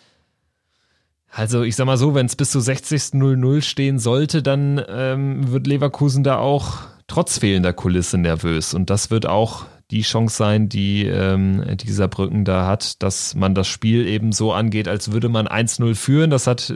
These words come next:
Trainer Lukas Kwasniok gesagt, das ist die Strategie,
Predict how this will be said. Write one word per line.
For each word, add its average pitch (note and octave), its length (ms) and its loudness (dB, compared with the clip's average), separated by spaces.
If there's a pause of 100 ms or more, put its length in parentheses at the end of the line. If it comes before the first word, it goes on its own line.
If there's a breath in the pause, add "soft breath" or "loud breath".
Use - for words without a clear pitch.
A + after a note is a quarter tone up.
Trainer B2 280 -2
Lukas A#2+ 380 0
Kwasniok A#2 520 0
gesagt, A2+ 320 0
das A2+ 140 -2
ist A2 140 -6
die A2+ 80 0
Strategie, A2+ 640 0